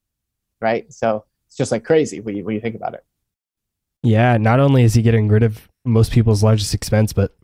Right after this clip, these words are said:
Speaker 2: like you said, I mean, he's making a salary off that. That's, that's incredible.
Speaker 1: Yeah. That's an extreme scenario, but kind of, like, the only ones that I've heard of that actually truly work in those big cities, like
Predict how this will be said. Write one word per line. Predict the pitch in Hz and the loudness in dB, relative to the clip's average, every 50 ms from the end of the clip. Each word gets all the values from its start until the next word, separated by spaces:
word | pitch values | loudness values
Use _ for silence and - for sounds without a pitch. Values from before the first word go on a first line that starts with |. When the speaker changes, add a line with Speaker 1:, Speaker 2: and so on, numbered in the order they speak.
| _ | _
Speaker 2:
like | - 101 104 104 - | -6 -4 -4 -4 -6
you | 104 | -8
said, | - - 104 104 | -6 -4 -2 0
I | 101 95 | 0 -2
mean, | 92 92 | -2 -2
he's | 92 95 95 | -2 -2 0
making | 110 107 104 - 98 92 | -2 -2 -2 -2 -4 -6
a | 87 | -4
salary | - - 92 95 107 104 101 | -6 -6 -6 -4 -2 0 0
off | 98 95 - | 0 0 0
that. | - 98 98 | -2 -2 0
That's, | 98 101 104 - - - - - _ _ _ _ | 2 2 0 0 -4 -10 -12 -14 _ _ _ _
that's | - 117 - | -4 -2 0
incredible. | 113 104 - 107 107 104 98 90 87 | 0 2 2 2 2 2 2 0 -2
Speaker 1:
Yeah. | - - _ _ _ _ _ _ _ _ _ _ _ _ _ _ _ _ _ _ _ _ _ - | -4 -6 _ _ _ _ _ _ _ _ _ _ _ _ _ _ _ _ _ _ _ _ _ -2
That's | 113 156 156 | -2 0 2
an | 170 175 | 2 0
extreme | 147 - - 151 143 127 | 0 0 0 0 0 0
scenario, | - - 113 117 131 135 117 110 107 104 | -2 -4 -4 -4 -2 -2 -2 -2 -2 -2
but | - - 117 113 107 - _ _ _ _ _ _ | -2 -2 -4 -4 -6 -8 _ _ _ _ _ _
kind | - - 175 208 | -6 -2 0 2
of, | 214 208 | 2 2
like, | 185 - | 2 2
the | - | 2
only | - 147 160 175 170 | 0 2 2 2 2
ones | 139 131 131 139 151 156 - | 4 2 2 2 0 0 0
that | 143 123 | 0 0
I've | 113 104 | 0 -2
heard | - 120 123 127 139 | -2 -2 0 0 2
of | 151 160 170 165 - _ _ _ _ _ _ _ _ - | 0 0 -2 -6 -10 _ _ _ _ _ _ _ _ -6
that | 139 139 - | -6 -4 0
actually | 127 127 127 127 - - 147 139 127 123 123 | 0 0 0 0 -2 -4 -4 -4 -4 -4 -6
truly | - - - - - 147 139 135 135 131 | -12 -18 -10 -2 0 0 2 2 2 0
work | 123 113 113 131 147 - - - | 0 0 0 -2 -2 -4 -8 -8
in | - 127 123 | -8 -6 -6
those | 117 117 113 113 - _ _ _ _ _ _ _ | -6 -6 -8 -8 -12 _ _ _ _ _ _ _
big | - 160 151 127 | 0 0 0 -2
cities, | - - - 165 139 123 110 - - - _ _ _ _ _ _ _ _ _ _ | -2 -2 0 2 2 2 0 -2 -6 -14 _ _ _ _ _ _ _ _ _ _
like | - 123 117 110 107 - _ | 0 0 0 0 -4 -8 _